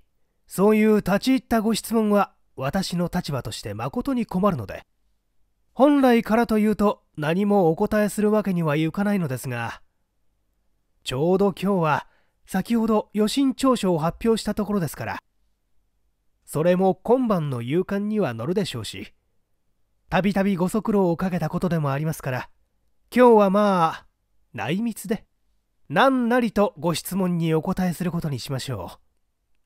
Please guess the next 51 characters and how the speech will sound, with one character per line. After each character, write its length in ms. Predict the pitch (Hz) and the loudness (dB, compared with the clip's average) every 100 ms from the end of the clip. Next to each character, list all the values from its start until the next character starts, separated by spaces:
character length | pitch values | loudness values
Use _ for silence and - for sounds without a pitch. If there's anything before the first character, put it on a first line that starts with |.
| _ _ _ _ _ _ _ _ _ _ _ - | _ _ _ _ _ _ _ _ _ _ _ -18
う。 40 | |
で、 300 | 113 110 - - _ _ _ _ _ _ - | -14 -12 -14 -20 _ _ _ _ _ _ -4
ご 160 | 160 208 | 2 2
子 80 | |
息 340 | - 302 - 208 | 2 -2 0 0
の 120 | 180 | 0
精 260 | - 233 254 | 0 0 0
神 260 | 254 247 | 0 -2
状 180 | 220 220 | 0 0
態 180 | 151 143 | 0 -4
の 140 | 131 | -4
こ 100 | - | -4
と 100 | 143 | -6
で 120 | 120 | -6
す 100 | 107 | -8
が、 300 | 107 98 - - _ _ _ _ _ _ _ - | -8 -8 -10 -12 _ _ _ _ _ _ _ -4
何、 400 | 147 190 170 - _ _ _ _ | -2 0 -2 -8 _ _ _ _
少 300 | - - 320 | -14 -4 0
し 200 | 302 254 | 0 0
興 280 | 226 220 262 | 2 6 6
奮 200 | 262 269 | 6 0
し 120 | - | -2
て 160 | - 254 | -2 0
い 80 | 240 | 2
な 100 | 240 | 0
さ 140 | 240 | 0
る 100 | 220 | -2
と 140 | 185 170 | 0 -2
い 80 | |
う 80 | 170 | 0
だ 120 | 170 | -2
け 80 | 165 | -2
で、 300 | 151 135 - - _ _ _ 170 | -4 -4 -10 -20 _ _ _ -4
別 340 | 180 - 262 | -2 0 0
に 260 | 240 226 - | 0 0 -2
異 180 | 180 196 | -2 0
常 320 | 240 320 302 | 2 2 4
は 160 | 277 240 | 4 2
な 200 | 196 277 | 0 0
い 120 | 220 | -2
と 180 | 180 156 | -4 -4
い 300 | 131 127 123 | -4 -6 -6
う 100 | - _ - | -12 _ -12
専 280 | - 165 | -6 -2
門 220 | 165 151 135 | -2 -2 -4
家 140 | 127 | -6
の 140 | 123 | -8
鑑 240 | 120 113 147 | -6 -8 -8
定 180 | 120 107 | -8 -10
で 100 | 92 | -10
す。」 360 | - - - | -12 -12 -16